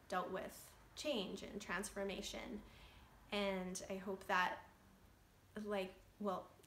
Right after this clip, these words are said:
I think for me, reflecting on that a little bit, it's kind of helped see me through periods of change in my life. And so, um,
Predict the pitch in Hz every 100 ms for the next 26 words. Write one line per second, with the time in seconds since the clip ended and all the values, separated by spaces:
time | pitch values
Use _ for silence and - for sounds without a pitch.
0 | - 196 202 190 202 190 185 180 180 -
1 | 180 - 196 202 208 214 208 226 226 247
2 | 277 285 285 320 302 - - - 208 208
3 | 233 - - - 233 202 196 - - -
4 | - 214 202 202 202 190 185 180 208 -
5 | - - 196 196 208 - 220 226 233 240
6 | 254 330 320 - - - - - - -
7 | - - - 233 226 226 226 240 233 233
8 | 220 233 - - - 226 220 214 214 214